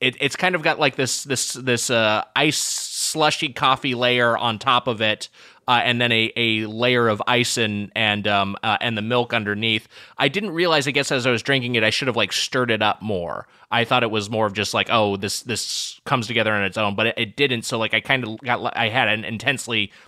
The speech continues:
coffee half and an intensely milk half, but it was delicious. It was very, very tasty, and I, and I, I thought it was just like,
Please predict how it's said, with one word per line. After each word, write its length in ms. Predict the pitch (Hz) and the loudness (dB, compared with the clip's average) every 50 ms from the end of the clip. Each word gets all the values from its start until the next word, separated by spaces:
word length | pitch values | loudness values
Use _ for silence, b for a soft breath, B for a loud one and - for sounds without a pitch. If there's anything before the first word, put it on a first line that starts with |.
| b b b _ | b b b _
coffee 460 | - - 139 127 - - 123 113 113 104 | 2 4 4 4 4 2 0 0 0 0
half 480 | - - 120 107 101 104 104 - - | -2 0 0 2 2 2 0 0 -2
and 100 | 110 107 | -6 -6
an 160 | 104 104 104 | -6 -6 -4
intensely 600 | 104 101 98 110 - - 127 117 - - 113 104 | -6 -6 -6 -6 -6 -4 -4 -4 -4 -6 -6 -4
milk 220 | 101 117 117 110 - | -2 -2 -2 0 2
half, 220 | 107 98 98 - B B B B B B B | 2 0 0 0 B B B B B B B
but 120 | 143 180 | 2 4
it 40 | 233 | 4
was 140 | 285 294 196 | 4 2 0
delicious. 640 | - 190 143 156 226 262 - - 87 - - 127 | -2 -2 0 0 0 0 0 -2 -4 -6 -6 -6
It 60 | 117 | -4
was 160 | 160 156 135 | -4 -4 -4
very, 340 | 117 95 131 175 233 240 175 | -4 0 2 2 2 2 2
very 240 | 127 131 120 107 98 | 2 2 2 2 0
tasty, 500 | - - 127 170 185 - - - 78 73 | 0 0 0 0 0 -2 -4 -8 -8 -6
and 160 | 85 90 107 | -6 -4 -4
I, 40 | 107 | -2
and 200 | - - 120 113 | -2 0 0 0
I, 120 | 113 113 - | 0 0 0
I 140 | - 120 113 | 0 -2 -2
thought 220 | - - 160 175 | 2 2 2 2
it 60 | 165 117 | 2 0
was 160 | 113 101 - | -2 -4 -2
just 260 | 123 123 113 - - | -2 -4 -4 -2 -2
like, 360 | 107 104 95 92 - - - | 0 0 0 0 -2 -6 -16